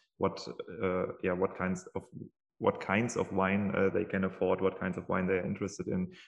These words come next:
Um, so this will be, uh, very, very interesting to,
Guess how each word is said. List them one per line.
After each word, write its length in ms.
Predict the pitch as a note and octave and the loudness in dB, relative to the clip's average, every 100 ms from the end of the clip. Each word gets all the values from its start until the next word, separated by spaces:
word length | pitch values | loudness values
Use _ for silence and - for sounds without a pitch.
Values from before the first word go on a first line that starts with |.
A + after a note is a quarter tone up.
| _ | _
Um, 120 | F2+ F2+ | -4 -2
so 160 | - | 0
this 160 | F#2 F2+ | 0 2
will 160 | G#2 F#2 | 2 2
be, 240 | F#2+ F#2 | 2 2
uh, 140 | F#2+ F#2 | 2 2
very, 380 | F#2 F#2 F2+ F2 - | 2 2 -2 -4 -2
very 220 | F#2+ F#2+ F#2+ | 0 2 2
interesting 460 | G2+ G2+ F#2+ F#2 F2+ - | 0 -4 -4 -2 -2 -2
to, 240 | F2+ - | -4 -4